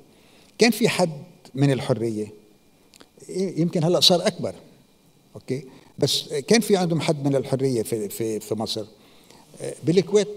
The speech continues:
ما حدا راضي. يا شيخ، بلدكم حرة، صدام حسين راح، دخل نفطي عالي، ومساحة حرية واسعة. فيك تقول لي: "ع شو بنقوا؟" هذا النكد للنكد، مثل الفن للفن.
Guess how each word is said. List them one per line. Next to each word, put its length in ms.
ما 140
حدا 220
راضي. 300
يا 80
شيخ، 280
بلدكم 440
حرة، 340
صدام 400
حسين 260
راح، 300
دخل 280
نفطي 280
عالي، 380
ومساحة 420
حرية 380
واسعة. 400
فيك 220
تقول 160
لي: 120
"ع 100
شو 140
بنقوا؟" 380
هذا 160
النكد 340
للنكد، 440
مثل 180
الفن 280
للفن. 540